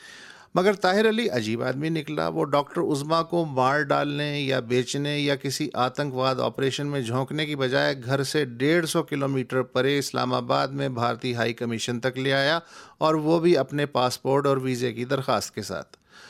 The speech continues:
शायद वो पाकिस्तान की बजाय भारत जाके डॉक्टर उज़्मा को तलाक देना या जान से मारना, बेचना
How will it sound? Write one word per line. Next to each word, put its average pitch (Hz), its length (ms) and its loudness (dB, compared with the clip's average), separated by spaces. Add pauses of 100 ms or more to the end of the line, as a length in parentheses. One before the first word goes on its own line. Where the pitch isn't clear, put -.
(120)
शायद 185 300 2
वो 202 120 6
पाकिस्तान 170 540 2
की 190 100 2
बजाय 165 320 4
भारत 139 400 0
जाके 135 440 0
डॉक्टर 131 340 -2
उज़्मा 139 600 -2
को 127 200 -6
तलाक 123 520 0
देना 120 360 -2
या 131 220 0
जान 139 300 0
से 135 180 -2
मारना, 113 580 -2 (100)
बेचना 120 640 -2